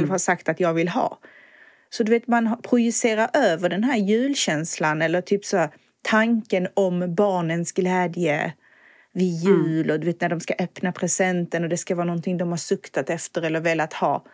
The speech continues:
Speaker 2: Våra barn
Speaker 1: Mm.
Speaker 2: kanske inte gör det. Alltså du vet,
Speaker 1: Nej.
Speaker 2: att bara komma till den insikten och bara känna bara, "Fan vad skönt. Kan,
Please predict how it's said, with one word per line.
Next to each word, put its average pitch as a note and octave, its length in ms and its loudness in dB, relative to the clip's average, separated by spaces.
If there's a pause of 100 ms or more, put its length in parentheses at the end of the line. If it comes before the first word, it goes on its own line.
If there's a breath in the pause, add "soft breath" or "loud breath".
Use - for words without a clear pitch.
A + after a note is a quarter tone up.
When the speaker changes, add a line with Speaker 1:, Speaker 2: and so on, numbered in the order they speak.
(520 soft breath)
Speaker 2:
Våra C#4 200 2
barn G#3+ 280 0
Speaker 1:
Mm. F3 120 2
Speaker 2:
kanske A3 180 0
inte D4 140 0
gör G3 380 0
det. - 300 -2 (500)
Alltså C4 180 0
du C4 60 0
vet, C#4 100 2
Speaker 1:
Nej. C#4 80 4
Speaker 2:
att D4 60 2
bara C#4+ 140 4
komma G#3 320 2 (200)
till B3 180 2
den A#3 180 2
insikten A3+ 640 0
och F#3+ 60 0
bara F#3+ 160 2
känna F#3+ 320 0
bara, F3 160 0
"Fan C4+ 200 0
vad A#3+ 120 2
skönt. A3 480 -2
Kan, A#3 300 -4